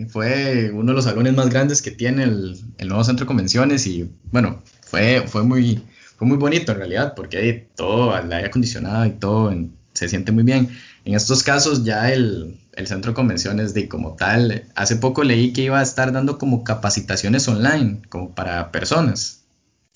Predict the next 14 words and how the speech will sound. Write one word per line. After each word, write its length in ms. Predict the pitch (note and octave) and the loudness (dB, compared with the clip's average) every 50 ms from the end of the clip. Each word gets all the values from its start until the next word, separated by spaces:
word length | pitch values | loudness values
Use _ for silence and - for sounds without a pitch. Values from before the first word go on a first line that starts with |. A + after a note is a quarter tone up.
| _ _ _ _ _ | _ _ _ _ _
también, 420 | _ E2+ F2 F2+ F#2 A#2+ C3+ C#3 B2 | _ -8 -6 -2 0 2 2 2 2
o 40 | G#2 | 2
sea, 160 | - G#2 G2 | 0 -2 -4
como 180 | - F#2 F2 E2 | -6 -6 -6 -6
para 200 | F2 E2+ F2+ F2 | -6 -6 -6 -6
que 140 | - - E2+ | -6 -6 -6
no 80 | F2 | -4
estén, 800 | F2 - - A#2 A#2+ B2 B2+ B2+ B2 A#2 G#2 F#2+ - - - - - - - - - - - | -4 -4 -2 0 2 4 4 4 2 2 2 0 0 0 -2 -4 -6 -8 -16 -20 -20 -12 -6
para 160 | F#2 E2+ F#2 | -4 -4 -2
que 80 | F#2+ F#2+ | -2 -4
aprendan 360 | F2 G2 F#2+ G2 G#2+ A#2 A2+ | -6 -4 -2 0 0 0 0
cosas 280 | A#2+ B2 B2 A#2 A#2 A2 | 0 -2 -2 0 2 2
nuevas 360 | A2+ B2 B2+ A#2 G2 - - | 4 4 4 2 0 -2 -6
también. 500 | - - F#2+ G#2 A2+ A2+ A2 A2+ - | -8 -4 -2 0 2 2 2 0 -4